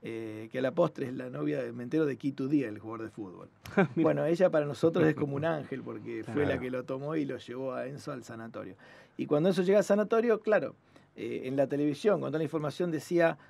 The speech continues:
Speaker 1: eh, "Enzo Ferlati, el niño que llegó al sanatorio de niños y los padres están desaparecidos".
Speaker 2: Cla-, claro.
Speaker 1: Claro, imagínate, nuestra familia, nuestros amigos. <laughs> Bueno, a todo esto, en, mientras a Enzo lo llevan, Andrea sale a buscarlo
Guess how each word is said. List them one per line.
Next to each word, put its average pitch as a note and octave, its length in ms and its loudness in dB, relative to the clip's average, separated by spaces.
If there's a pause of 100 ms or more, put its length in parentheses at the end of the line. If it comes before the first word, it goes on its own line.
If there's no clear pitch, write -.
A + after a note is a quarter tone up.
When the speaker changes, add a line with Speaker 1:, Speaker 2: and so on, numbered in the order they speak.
(140)
Speaker 1:
eh, A2+ 260 -6
"Enzo D#3+ 300 0
Ferlati, F#3+ 680 2
el D#3 160 0
niño E3 300 -2
que C3+ 100 -4
llegó D3 240 -2
al D3 60 0
sanatorio D#3 400 0
de E3+ 100 2
niños F#3+ 580 -2
y C#3 120 -2
los B2+ 120 -8
padres D#3 260 0
están D#3 200 -6
desaparecidos". B2 840 -10 (160)
Speaker 2:
Cla-, - 140 -4 (140)
claro. A#2 380 2
Speaker 1:
Claro, F#2+ 160 -10
imagínate, A#2 580 -12
nuestra A2 320 -12
familia, C3+ 480 -4
nuestros A2 360 -12
amigos. B2+ 380 2
<laughs> - 80 -20 (520)
Bueno, F#3+ 220 8
a B2+ 60 -2
todo F#3+ 180 6
esto, A3 380 2
en, C3+ 300 -4 (180)
mientras A#2 500 -10
a C#3+ 60 -2
Enzo D#3 180 0
lo F#3 120 2
llevan, G3+ 320 4
Andrea E3+ 260 0
sale F3+ 240 0
a F3+ 40 4
buscarlo G#3 580 4